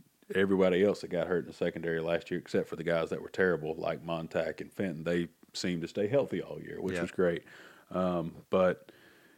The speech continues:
Speaker 1: yeah, you know, not, not really a lot coming out. Um, Shaw's not practicing. Um, Kinlaw's not practicing. Um, Sterling and Wanham were both back, but they weren't really doing a whole lot. Um,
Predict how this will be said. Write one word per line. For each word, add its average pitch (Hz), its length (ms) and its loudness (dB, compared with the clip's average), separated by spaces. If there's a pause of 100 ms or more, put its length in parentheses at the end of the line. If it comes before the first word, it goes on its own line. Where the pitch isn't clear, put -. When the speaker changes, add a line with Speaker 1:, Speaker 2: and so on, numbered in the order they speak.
(140)
Speaker 1:
yeah, 160 260 8
you 135 140 4
know, 135 180 8
not, 113 400 4
not 135 200 2
really 139 220 10
a 107 40 8
lot 110 260 4
coming 110 240 4
out. 104 300 4 (120)
Um, 78 380 -2 (160)
Shaw's 98 400 6
not 101 220 2
practicing. 87 640 2 (340)
Um, - 340 -6
Kinlaw's 98 460 4
not 87 180 -2
practicing. 85 600 -2 (560)
Um, 82 420 -6 (160)
Sterling 110 560 10
and 92 220 4
Wanham 95 400 4
were 80 80 2
both 85 340 4
back, 85 400 2
but - 140 -12
they 87 180 4
weren't 85 300 -2
really 85 240 -2
doing 85 340 -2
a 80 60 -4
whole 82 240 0
lot. 82 420 2 (440)
Um, 80 420 0